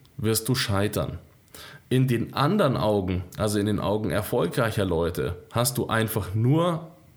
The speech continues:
fünfundzwanzigtausend Euro in den Sand gesetzt und machst danach halt einfach das nächste. Das ist kein, das ist kein Big Deal. Und ich wirklich, nochmal, wie, das ist wichtig, dass du mich verstehst.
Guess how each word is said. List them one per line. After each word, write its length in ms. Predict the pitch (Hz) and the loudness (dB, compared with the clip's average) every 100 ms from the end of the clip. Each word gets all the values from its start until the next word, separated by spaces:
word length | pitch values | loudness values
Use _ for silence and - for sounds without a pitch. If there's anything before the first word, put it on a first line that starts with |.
| _ | _
fünfundzwanzigtausend 880 | - 139 135 131 123 123 120 107 107 | -4 2 2 4 2 2 2 0 0
Euro 200 | 87 131 | 2 2
in 60 | 127 | 2
den 140 | 120 | 2
Sand 280 | 104 110 131 | 2 2 2
gesetzt 400 | 135 123 123 - | 2 2 0 -2
und 120 | 117 | -2
machst 260 | 107 104 - | 0 -2 -2
danach 300 | 101 98 101 | 0 0 0
halt 140 | 98 | 0
einfach 240 | 90 101 95 | 0 -2 -4
das 160 | 104 | -2
nächste. 480 | 120 131 131 - - - - - - | 2 2 0 -4 -8 -16 -14 -14 -6
Das 200 | - 104 | -2 0
ist 260 | 160 - - | 0 0 -2
kein, 380 | 113 107 104 - | -2 0 -2 -4
das 180 | 110 | -2
ist 160 | 123 - | 0 -2
kein 320 | - 120 104 | 0 -2 0
Big 260 | 117 107 120 | -4 -4 0
Deal. 360 | 139 135 - - - - | 2 2 -2 -8 -16 -4
Und 140 | 123 135 | 0 2
ich 240 | 135 131 | 0 0
wirklich, 320 | 147 147 - | -2 -2 0
nochmal, 380 | 131 135 98 - - - | 0 2 -2 -4 -12 -14
wie, 200 | - 143 | -2 -2
das 180 | 131 120 | 0 0
ist 40 | 131 | 0
wichtig, 280 | 143 127 | 0 -2
dass 160 | 131 120 | -2 0
du 60 | 127 | 0
mich 120 | 120 | -2
verstehst. 420 | 117 - 87 87 | -4 -2 -4 -4